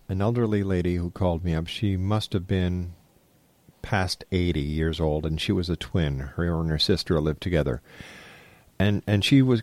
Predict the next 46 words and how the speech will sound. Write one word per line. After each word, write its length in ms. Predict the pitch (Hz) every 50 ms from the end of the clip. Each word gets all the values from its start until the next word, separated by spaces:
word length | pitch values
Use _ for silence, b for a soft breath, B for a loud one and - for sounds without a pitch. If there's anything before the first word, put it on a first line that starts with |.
| -
called 260 | - - 135 127 120
up 220 | 123 123 123 104 -
crying 460 | - - - 127 135 143 131 110 98
because 440 | 87 85 - 101 95 98 92 85 -
she 220 | - - - 120
couldn't 300 | 104 - - 131 123 127
afford 580 | 127 113 - - 117 107 107 107 107 107 101 101 b b b b b b b b -
to 200 | - - 117 104
buy 320 | 95 - 104 101 110 113
any 300 | 117 117 113 113 110 107
more 400 | 107 104 104 107 107 107 107 104
of 100 | 98 95
the 80 | 95 90
frozen 520 | - - 117 110 107 107 - 110 98 90
food 360 | - - - 120 117 117 107
that 180 | 98 98 90 90
they 120 | - 101
would 180 | 92 95 92 87
need 420 | 95 98 101 98 90 90 90 95 b b b b b b b b b b _ _ - -
for, 720 | - - - 104 95 95 95 95 95 98 98 95 95 98 - - -
to 120 | - -
survive 640 | 123 - - 120 104 92 110 110 113 110 107 101 90 98
after 320 | 95 92 90 - - 104
Y 280 | 92 92 95 92 90 87
two 180 | - - 98
K. 600 | 95 - - 117 120 123 120 101 78 80 85 92
You 80 | 98 92
know, 240 | 90 92 98 104 98
they 200 | 87 92 92 92
had 140 | 92 87 90
already 360 | 87 92 98 98 95 95 90
s-, 220 | 87 - - -
cashed 380 | - - - 104 92 90 - -
in 60 | 104
all 100 | 92 87
their 120 | 92 92 82
bonds 420 | 87 92 87 90 90 95 92 92
and 120 | 92 90
bought 220 | 85 90 87 87 -
this, 180 | 90 87 - -
that, 140 | - 95 71
and 80 | 65
the 60 | 92
other 100 | 92 87
thing. 240 | 85 - - 107 110 113
And, 180 | 117 113 -